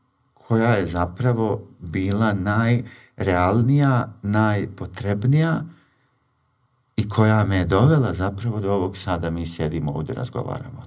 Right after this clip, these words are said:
tome. Ja sam zapravo, bila je ta, e,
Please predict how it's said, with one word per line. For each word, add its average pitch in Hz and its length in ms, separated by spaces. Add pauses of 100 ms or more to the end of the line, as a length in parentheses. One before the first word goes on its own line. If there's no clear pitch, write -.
tome. - 160 (3250)
Ja 104 160
sam 101 240
zapravo, 92 640 (1160)
bila 90 320
je 85 140
ta, 80 440 (280)
e, - 60